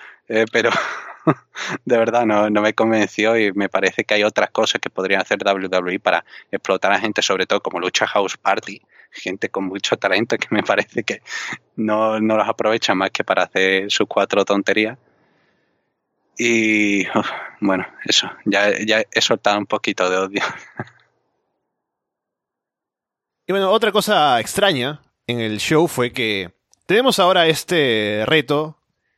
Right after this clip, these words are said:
Speaker 2: de parte de King Corbin, ¿no? Que está poniendo como que una recompensa por quien mate a Matt Riddle, básicamente. Y el que ha respondido, bueno, porque primero él se lo encontró en backstage y le habló,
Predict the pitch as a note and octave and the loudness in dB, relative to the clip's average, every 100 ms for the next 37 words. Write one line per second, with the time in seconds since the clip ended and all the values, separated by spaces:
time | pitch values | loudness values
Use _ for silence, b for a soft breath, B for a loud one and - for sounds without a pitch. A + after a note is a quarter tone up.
0 | _ - A#2+ D3 D3 D3+ A#2+ A2+ A2 G2+ | _ -8 0 0 2 0 0 0 0 -2
1 | - G3 D3+ D#3 A2 F#2+ A2 D3+ _ _ | -4 -2 2 2 0 -4 -6 -8 _ _
2 | _ _ _ _ - C3+ A#2 A2+ C3+ D3 | _ _ _ _ -4 0 0 -2 -2 0
3 | D3 D3+ D3+ C#3+ B2 A2 A2 A#2+ C3 C3+ | 0 0 2 0 0 -4 -2 -2 0 0
4 | B2+ A2 F#2 E2 - _ - C#3 C#3+ C3 | 0 -2 -4 -8 -12 _ -8 -4 -2 0
5 | D#3 D3 D#3 G#2+ G#2+ A2 B2 C#3 C3 A2 | 0 0 -2 -4 -8 -6 -2 -2 0 0
6 | G#2 A#2 A#2 C3+ C3+ A2 A2+ A#2+ A2 A2+ | 0 -2 -4 -2 -2 -2 -2 -4 -6 -6
7 | A2+ D3+ _ _ _ _ _ _ _ _ | -8 -12 _ _ _ _ _ _ _ _
8 | _ - B2+ B2 B2 B2+ C3 D3+ F#3+ F#3 | _ -8 -4 -2 -2 -2 0 2 2 2
9 | D#3 F3+ F#3+ C#3 B2 A2 A#2 A#2+ D3+ E3+ | 2 4 4 4 0 0 0 2 2 4
10 | D3+ E3 C3 A#2 A2+ D3 C#3+ - A#2+ B2+ | 4 2 0 0 0 2 2 0 -4 -4
11 | A2 G2 A#2+ A#2 | -4 0 2 0